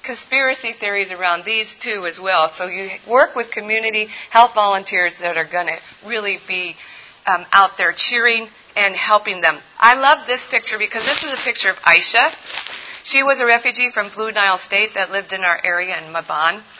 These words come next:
in Doro. And, uh, she had onchocerciasis as a child. She got the treatment. She never became blind. So believe me, she was a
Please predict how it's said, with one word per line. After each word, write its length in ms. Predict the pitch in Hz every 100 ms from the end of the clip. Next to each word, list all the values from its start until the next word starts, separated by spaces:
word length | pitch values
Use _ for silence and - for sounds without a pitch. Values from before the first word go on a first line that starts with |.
| -
in 200 | 175 175
Doro. 420 | 170 160 156 180 - - - - -
And, 460 | 202 196 190 190
uh, 340 | 208 190 185 180 - - - - - - - - - - - - - -
she 680 | - - 294 311 285 262 330 - _
had 640 | - - 285 302 294 240 - -
onchocerciasis 1120 | 202 202 196 - 180 - 170 147 - 151 -
as 160 | 156 151
a 60 |
child. 460 | - - 147 131 - - -
She 260 | - 214
got 380 | - 214 254 -
the 60 | 196
treatment. 600 | - 175 147 156 156 - - - - - - - -
She 300 | - 247 233
never 280 | 247 294 254
became 420 | 220 - 180 156
blind. 480 | 156 147 139 147 165 - _
So 260 | - 233 220
believe 400 | 202 208 233 233
me, 120 | 196
she 300 | - 220 233
was 220 | 214 170
a 100 | 156